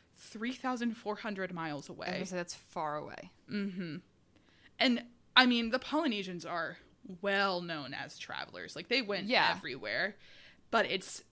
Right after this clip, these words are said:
Speaker 2: By sea,
Speaker 1: s-,
Speaker 2: especially.
Speaker 1: yeah.
Speaker 2: Like, they traveled much longer
Speaker 1: It's
Speaker 2: distances
Speaker 1: so
Speaker 2: than
Speaker 1: astonishing to me, whether it was Polynesian, whoever
Speaker 2: No
Speaker 1: did
Speaker 2: fresh
Speaker 1: it,
Speaker 2: water.
Speaker 1: no fresh water, and they lived there, they died there, they made graves for people who died there,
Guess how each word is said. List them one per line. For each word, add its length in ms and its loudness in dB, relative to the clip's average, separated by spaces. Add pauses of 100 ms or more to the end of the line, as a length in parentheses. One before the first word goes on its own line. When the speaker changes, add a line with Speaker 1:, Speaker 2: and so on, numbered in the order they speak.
(140)
Speaker 2:
By 180 4
sea, 400 -2
Speaker 1:
s-, 80 -4
Speaker 2:
especially. 540 0
Speaker 1:
yeah. 120 6
Speaker 2:
Like, 100 0
they 100 2
traveled 500 2 (120)
much 340 0
longer 220 0
Speaker 1:
It's 220 4
Speaker 2:
distances 160 0
Speaker 1:
so 400 6
Speaker 2:
than 180 -4 (500)
Speaker 1:
astonishing 840 0
to 80 -6
me, 420 6 (260)
whether 300 10
it 20 4
was 140 -2
Polynesian, 560 0 (180)
whoever 480 4
Speaker 2:
No 100 2
Speaker 1:
did 200 0
Speaker 2:
fresh 240 2
Speaker 1:
it, 60 -18
Speaker 2:
water. 320 -12 (140)
Speaker 1:
no 440 6
fresh 360 0
water, 420 2
and 200 4
they 160 6
lived 380 2
there, 240 4
they 180 0
died 460 6
there, 180 4
they 140 0
made 240 -4
graves 440 0
for 160 -8
people 260 -8
who 100 -6
died 280 -2
there, 280 -4